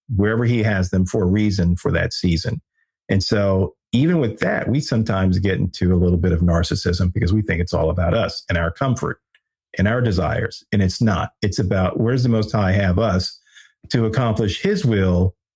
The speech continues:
and to have us do things according to his will if we're able to hear it and if we're obedient to hear those things. But oftentimes we get caught up in this worldliness, and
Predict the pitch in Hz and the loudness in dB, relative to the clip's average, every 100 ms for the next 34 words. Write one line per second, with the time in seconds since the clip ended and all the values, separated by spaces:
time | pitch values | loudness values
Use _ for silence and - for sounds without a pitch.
0 | _ 113 110 107 110 117 117 - 104 104 | _ 0 2 2 2 0 -2 -2 -2 0
1 | 92 92 - 95 92 98 113 120 98 87 | 0 0 -2 0 2 2 0 0 0 0
2 | - 139 147 - 131 123 110 113 110 107 | -2 -2 -2 -2 0 0 0 0 -2 -2
3 | 107 107 90 87 - 90 - 95 90 90 | -2 0 0 0 0 -2 0 0 0 0
4 | 98 90 87 - _ _ _ _ - 85 | 0 2 0 -2 _ _ _ _ -4 0
5 | 107 92 76 - - 110 120 - - 101 | 2 2 0 -2 -4 -4 -6 -6 -2 0
6 | 90 - - _ - 131 139 123 120 107 | 0 -6 -20 _ -4 0 0 0 0 2
7 | 113 113 107 - 131 120 143 113 - - | 2 0 -2 -4 -2 0 0 -2 -6 -16
8 | - - 104 104 104 107 139 156 92 87 | -10 0 2 2 2 2 2 2 2 0
9 | 92 - - _ _ _ - 101 101 101 | -2 -6 -16 _ _ _ -4 0 2 2
10 | 101 98 | 2 2